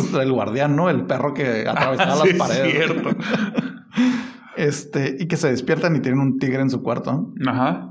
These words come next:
Speaker 1: Ah, pues, ahí te va la
Speaker 2: El
Speaker 1: historia.
Speaker 2: tigre Mike Tyson.
Speaker 1: En abril del dos mil doce, Owen Jones y Kerry Moose, procedentes de Inglaterra, volaron con destino a Queensland, Australia, con la intención de pasar ahí la temporada de vacaciones y conseguir algún empleo de medio tiempo para pagar sus cuentas durante su estadía.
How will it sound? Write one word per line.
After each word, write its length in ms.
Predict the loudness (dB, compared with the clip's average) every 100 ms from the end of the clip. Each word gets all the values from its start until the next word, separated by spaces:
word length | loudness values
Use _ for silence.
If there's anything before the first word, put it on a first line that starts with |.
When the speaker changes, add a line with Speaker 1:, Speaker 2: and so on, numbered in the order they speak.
| -8
Speaker 1:
Ah, 260 | -6 -6
pues, 280 | -10 -16 -20 _ _ _ -8
ahí 140 | -6
te 100 | -2
va 80 | 0
la 80 | 0
Speaker 2:
El 60 | 0
Speaker 1:
historia. 200 | 0 2
Speaker 2:
tigre 240 | 2 4
Mike 280 | 4 4 0
Tyson. 400 | -2 -2 -2 -6 -10 _ _ _ _ -16 -2
Speaker 1:
En 140 | 0
abril 240 | 2 4
del 160 | 4 2
dos 180 | 0 2
mil 160 | 2 4
doce, 520 | 2 2 0 -2 -2
Owen 320 | 0 2 2 4
Jones 360 | 4 2 0 0
y 180 | -2 0
Kerry 240 | 0 4
Moose, 440 | 4 4 0 -4 -12 -20 -2
procedentes 440 | -2 0 0 2
de 60 | 2
Inglaterra, 600 | 2 4 2 2 0 0
volaron 360 | 0 2 4 2
con 160 | 2 0
destino 400 | 0 0 2 2
a 120 | 0
Queensland, 460 | 2 2 2 2
Australia, 720 | 2 0 0 2 0 -2 -12 -4
con 160 | 0
la 60 | 2
intención 480 | 2 2 2 2 2
de 100 | 2
pasar 300 | 2 2 2
ahí 180 | 4 2
la 180 | 0
temporada 360 | 0 0 2 2
de 60 | 2
vacaciones 680 | 2 0 0 2 0 -2
y 120 | -6 0
conseguir 380 | 2 2 4
algún 420 | 4 4 2 2 2
empleo 520 | 2 4 4 4 2
de 120 | 2
medio 300 | 4 4 0
tiempo 420 | 0 0 2 0 0
para 200 | 0 0
pagar 260 | 0 0
sus 160 | -2 -4
cuentas 420 | -2 0 0 0
durante 280 | 2 0 0
su 100 | -4
estadía. 480 | -6 -4 -2 -2